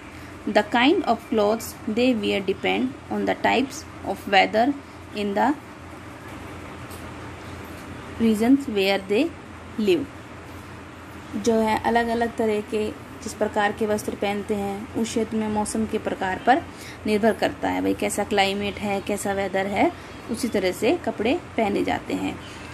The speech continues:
Some of these clothes have become national dresses, कुछ जो हैं इनमें से राष्ट्रीय कपड़े बन गए हैं, जैसे कि the national dress of Indian women, जो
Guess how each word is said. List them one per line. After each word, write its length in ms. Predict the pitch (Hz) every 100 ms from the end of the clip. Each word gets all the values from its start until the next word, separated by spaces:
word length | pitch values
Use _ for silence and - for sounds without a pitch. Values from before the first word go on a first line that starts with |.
| - -
Some 260 | - 311 311
of 180 | 294
these 260 | 226 254 285 -
clothes 360 | 214 208 226 - -
have 260 | 208 202 226 - - - - - 202
become 380 | 220 220 208 247 269 - - - - 214
national 480 | 202 - 226 208
dresses, 520 | 190 180 - 175 - - - - - -
कुछ 180 | 277 277
जो 160 | 254
हैं 280 | 247 240 226
इनमें 260 | 220 220 220
से 280 | 220 226 220 202
राष्ट्रीय 520 | 208 202 - 220 214
कपड़े 340 | 214 208 214
बन 220 | 208 214
गए 180 | 208 208
हैं, 220 | 208 208 208 - - - -
जैसे 220 | 196 214
कि 260 | 220 220 208 - - - - - - - - - - - - 247
the 180 | 262 262
national 440 | 262 - 240 220
dress 240 | 214 208 226
of 240 | 208 -
Indian 320 | 220 214 214 208
women, 360 | 202 202 202 208 - - - - 185
जो 300 | 196 196 180